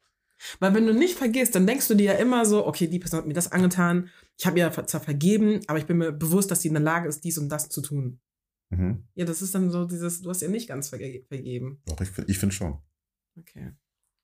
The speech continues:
Speaker 2: Ich find, Vergebung ist eher, ähm,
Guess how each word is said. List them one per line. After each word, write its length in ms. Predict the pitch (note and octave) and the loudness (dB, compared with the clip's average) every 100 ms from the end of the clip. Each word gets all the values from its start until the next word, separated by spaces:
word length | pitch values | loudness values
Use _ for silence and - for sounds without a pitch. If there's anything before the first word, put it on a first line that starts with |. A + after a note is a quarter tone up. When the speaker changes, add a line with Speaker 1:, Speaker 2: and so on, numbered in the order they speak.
| _ - | _ -4
Speaker 2:
Ich 120 | F#2+ | 2
find, 180 | G#2+ G#2 | 2 4
Vergebung 520 | G#2 F2+ A#2 A#2 G#2+ | 2 4 4 4 4
ist 240 | G2 F#2+ | 2 2
eher, 480 | G2+ F#2+ F#2+ F#2 - _ _ _ _ _ _ _ _ _ _ _ | 2 2 2 -2 -8 _ _ _ _ _ _ _ _ _ _ _
ähm, 680 | F#2 F2+ E2+ E2 D#2+ D#2 D2+ | -6 -4 -2 -4 -4 -6 -10